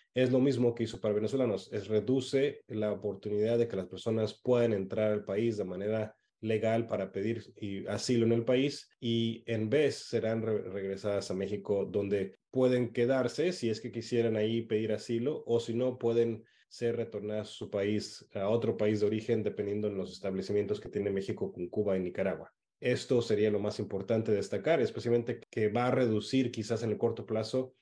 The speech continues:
el número de personas de mi-, de, eh, buscando entrar a mi-, a mi Estados Unidos de manera irregular, pero no creo que, por ejemplo, durará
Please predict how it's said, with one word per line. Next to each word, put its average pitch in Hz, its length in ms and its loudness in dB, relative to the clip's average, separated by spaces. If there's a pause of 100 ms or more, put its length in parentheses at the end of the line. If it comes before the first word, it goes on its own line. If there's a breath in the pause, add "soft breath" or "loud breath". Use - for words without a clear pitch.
(140)
el 98 280 -2
número 110 240 2
de 101 60 2
personas 104 360 -2
de 101 80 0
mi-, 95 220 -4
de, 95 380 -4
eh, 95 120 -6
buscando 110 340 0
entrar 107 280 2
a - 20 4
mi-, 101 140 0
a 95 120 0
mi 95 120 -2
Estados 104 320 -4
Unidos 107 180 2
de 107 60 -2
manera 104 220 0
irregular, 127 380 0 (140)
pero 127 300 4
no 127 280 2
creo 117 360 2
que, 101 140 0
por 98 200 -8
ejemplo, 101 420 -2
durará 98 640 0